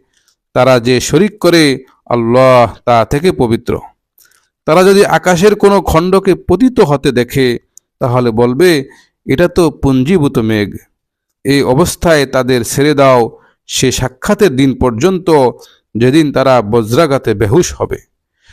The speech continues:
সেদিন তাদের চক্রান্ত তাদের কোনো উপকারে আসবে না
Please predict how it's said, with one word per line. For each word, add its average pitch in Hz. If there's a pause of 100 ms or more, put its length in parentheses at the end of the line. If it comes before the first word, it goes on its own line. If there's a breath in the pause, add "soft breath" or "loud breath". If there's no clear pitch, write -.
(140 loud breath)
সেদিন 185
তাদের 185
চক্রান্ত 202
তাদের 151
কোনো 135
উপকারে 185
আসবে 131
না 120